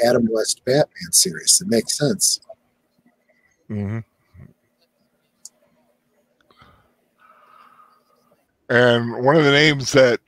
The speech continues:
Speaker 2: was considered to play, uh, Flash was Arnold Schwarzenegger, but he, his a-, accent was way too thick.
Speaker 1: Yeah, that would have been
Speaker 2: Uh,
Speaker 1: interesting, but hard to buy.
Speaker 2: uh, yeah, I, I, it would,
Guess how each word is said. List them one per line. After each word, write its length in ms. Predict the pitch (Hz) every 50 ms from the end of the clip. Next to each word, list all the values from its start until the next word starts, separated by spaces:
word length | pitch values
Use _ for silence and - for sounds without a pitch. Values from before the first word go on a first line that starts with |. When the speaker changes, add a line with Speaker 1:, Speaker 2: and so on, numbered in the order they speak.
| - _ -
Speaker 2:
was 200 | 139 127 117 -
considered 640 | - 123 113 - - 143 131 123 139 139 135 120
to 80 | - 113
play, 440 | - - 131 123 123 127 131 127 123 - - - - - _ _ _ _ _ _ _ _ _ _ _ _ _ _ -
uh, 220 | 110 110 113 110 107
Flash 600 | - - 127 123 127 131 139 147 - - - - _ _ _ 453 392
was 280 | - 113 110 107 104 - - -
Arnold 260 | 120 120 117 117 113
Schwarzenegger, 640 | - - - 135 139 - - 104 87 80 82 85 85 _ _ _ _ _ _ _ _ _ _ _ _ _ _ _ _ _ _ _ _ _ _ _ _ -
but 260 | 110 110 110 117 - -
he, 100 | - 127
his 360 | 127 127 120 120 120 117 -
a-, 220 | 127 120 127 135 143 -
accent 380 | - 127 139 - - 139 113 -
was 220 | - 104 104 -
way 340 | 104 101 104 113 110 107 110
too 180 | 110 - - 104
thick. 260 | - - 107 92 87 - _ _ _ _ _ -
Speaker 1:
Yeah, 240 | 104 104 98 98 92 - 92 87 - - _ _ _ -
that 140 | 107 110 104
would 140 | 113 131 135
have 100 | 135 120
been 160 | - 135 127
Speaker 2:
Uh, 40 | 123
Speaker 1:
interesting, 520 | 120 120 - 127 127 131 - 123 117 107 - -
but 80 | - -
hard 300 | - 120 113 113 104 -
to 60 | - - 107
buy. 160 | 104 104 101
Speaker 2:
uh, 460 | - 131 131 131 131 127 131 131 131 - - _ _ _ _ _ _ _ -
yeah, 400 | 127 110 139 143 131 120 117 117
I, 180 | 117 120 123
I, 500 | 139 143 123 120 123 110 - _ - -
it 60 | 180 185
would, 120 | 202 214